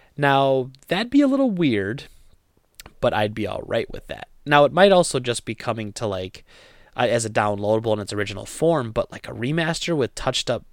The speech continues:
like, like, higher res textures and, oh my, it would just be incredible. Now, the reason people think that is because the official Bloodborne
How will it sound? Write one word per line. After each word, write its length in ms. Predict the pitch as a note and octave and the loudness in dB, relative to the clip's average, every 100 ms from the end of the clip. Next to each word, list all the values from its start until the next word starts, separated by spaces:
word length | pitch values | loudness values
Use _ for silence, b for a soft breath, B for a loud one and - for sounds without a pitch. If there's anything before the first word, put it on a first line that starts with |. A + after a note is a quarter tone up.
| - | -2
like, 180 | B2 A2+ | -2 0
like, 220 | G#2+ A2 | -2 -4
higher 340 | - A#2+ B2 A#2 | 0 2 4 4
res 240 | A2 G2+ | 2 0
textures 580 | - B2 - A#2+ A#2 A2 | -4 -6 -4 -6 -6 -6
and, 160 | G2+ - | -12 -8
oh 200 | F#2+ G#2+ | -4 -4
my, 140 | D2+ - _ - - | -4 -14 _ -10 -4
it 80 | |
would 120 | D3 C3 | -4 -4
just 160 | A#2 | -6
be 80 | A#2 | -6
incredible. 400 | F#2+ G#2+ - - B B B - | -6 -8 -10 -16 B B B 2
Now, 120 | D3+ | 4
the 120 | C#3+ | 6
reason 260 | E3+ A#3+ A3+ | 4 2 0
people 300 | - F3 A#2 | 2 2 0
think 320 | - F3 E3 | 2 0 0
that 300 | - D2+ D2+ _ | -6 -6 -10 _
is 180 | C3 B2 | 0 0
because 600 | B2+ B2 C3+ B2 A#2+ A#2 | -2 -2 2 2 2 -2
the 120 | C3 | -2
official 380 | B2+ G#3+ - G3+ | 0 2 2 2
Bloodborne 840 | C3 B2+ C3 C3 A#2 A#2 A2 A2 | 2 2 2 2 0 0 -2 -8